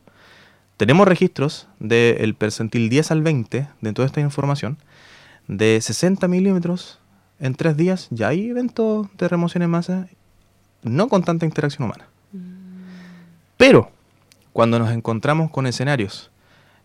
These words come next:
Speaker 1: ya no para flujos, sino para deslizamientos,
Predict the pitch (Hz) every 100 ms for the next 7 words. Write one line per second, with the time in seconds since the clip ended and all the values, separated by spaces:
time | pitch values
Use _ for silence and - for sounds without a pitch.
0 | _ - - 104 147 151 151 139 107 -
1 | - - 123 120 117 107 101 104 113 123
2 | 98 - -